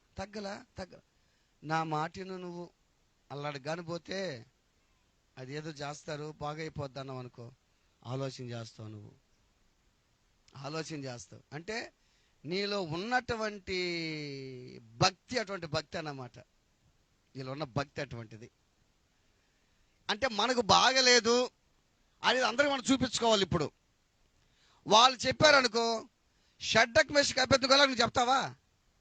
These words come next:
తగ్గల నీక? తగ్గల.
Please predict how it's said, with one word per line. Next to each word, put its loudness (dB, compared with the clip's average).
తగ్గల 0
నీక? -8
తగ్గల. -6